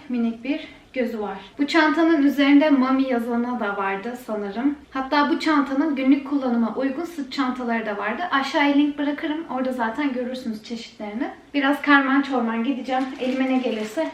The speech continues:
ondan başlayayım. İlk olarak bebeğimiz için bu şekilde isimli bir hastane çıkışı yaptırmıştım. Bunun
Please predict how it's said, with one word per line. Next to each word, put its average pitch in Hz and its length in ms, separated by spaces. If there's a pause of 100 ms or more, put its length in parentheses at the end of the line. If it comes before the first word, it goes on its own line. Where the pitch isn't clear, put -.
(120)
ondan 233 360
başlayayım. 254 480 (220)
İlk - 240
olarak 285 360
bebeğimiz 285 500
için 277 360
bu 294 40
şekilde 269 600 (100)
isimli 262 380
bir 330 140
hastane 262 520
çıkışı - 360
yaptırmıştım. 202 720 (420)
Bunun 294 320